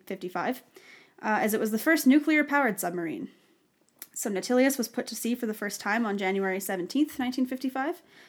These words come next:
and transmitted the historic message, "Underway on nuclear power." Um,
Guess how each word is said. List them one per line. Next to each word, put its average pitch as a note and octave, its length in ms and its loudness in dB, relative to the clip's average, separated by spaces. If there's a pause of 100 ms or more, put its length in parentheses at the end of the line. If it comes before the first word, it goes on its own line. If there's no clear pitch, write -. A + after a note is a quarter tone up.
and A#3 100 2
transmitted B3 460 2
the A#3 80 0
historic C4+ 420 2
message, G3+ 540 -2 (480)
"Underway A#3 560 4
on F#3 140 0
nuclear G3+ 340 -2
power." G3+ 400 -6 (680)
Um, - 460 -6